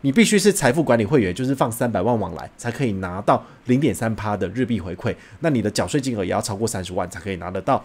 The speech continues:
一般成员就是零点二五到零点三五之间，哈。你的刷卡金额呢，可以计入世界卡的年度消费金额，哈，像世界卡是一年刷八十万免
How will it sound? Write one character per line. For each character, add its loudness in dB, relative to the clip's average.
一 0
般 6
成 2
员 2
就 -4
是 -6
零 0
点 2
二 4
五 2
到 4
零 0
点 -4
三 -2
五 -6
之 -8
间， -2
哈。 -6
你 2
的 6
刷 6
卡 6
金 4
额 6
呢， 0
可 2
以 6
计 2
入 6
世 0
界 2
卡 -6
的 -6
年 -4
度 0
消 0
费 2
金 -2
额， -6
哈， -8
像 0
世 2
界 8
卡 -2
是 -4
一 -4
年 0
刷 -2
八 0
十 -4
万 0
免 -6